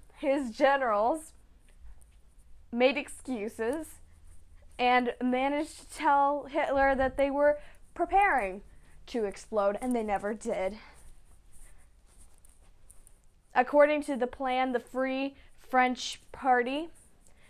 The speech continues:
refused to allow the Communist Party any place in the new French government. And, uh,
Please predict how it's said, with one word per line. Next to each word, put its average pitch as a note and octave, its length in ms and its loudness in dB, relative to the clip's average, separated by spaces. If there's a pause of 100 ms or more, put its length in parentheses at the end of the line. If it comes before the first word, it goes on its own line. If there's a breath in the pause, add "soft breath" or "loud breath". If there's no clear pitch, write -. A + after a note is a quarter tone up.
(120)
refused C4+ 840 -2
to G#3 340 2
allow G3+ 640 4
the G#3 480 -10 (400 soft breath)
Communist C#4 680 2
Party A3+ 360 -2
any D4 220 2
place C4+ 560 -2
in A3+ 160 -8
the G#3+ 80 -6
new G#3+ 260 0
French A3 320 -6
government. G3+ 520 0 (1800 loud breath)
And, A#3+ 460 2 (100)
uh, G#3 440 4